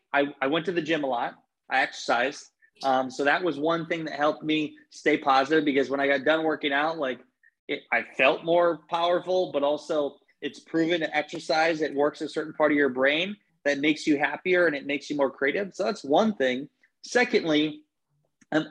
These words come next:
always consuming my mind with positive things. So reading books,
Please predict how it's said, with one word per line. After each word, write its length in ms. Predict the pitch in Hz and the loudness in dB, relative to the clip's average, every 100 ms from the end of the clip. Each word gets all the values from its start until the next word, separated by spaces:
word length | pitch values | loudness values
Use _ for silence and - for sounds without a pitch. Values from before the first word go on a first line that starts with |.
| - | 2
always 460 | 151 190 208 170 | 4 6 4 2
consuming 640 | - 160 - - 175 180 | 0 0 0 0 0 2
my 140 | 156 143 | 2 2
mind 440 | 135 139 139 139 127 _ _ _ | 2 2 2 0 -4 _ _ _
with 140 | 143 - | -2 -2
positive 480 | - 131 127 131 127 | 0 2 2 0 -2
things. 320 | 117 107 104 | -4 -4 -6
So 80 | 123 | -2
reading 400 | 120 151 175 147 | 4 4 4 2
books, 480 | 147 147 139 - | 4 2 2 -8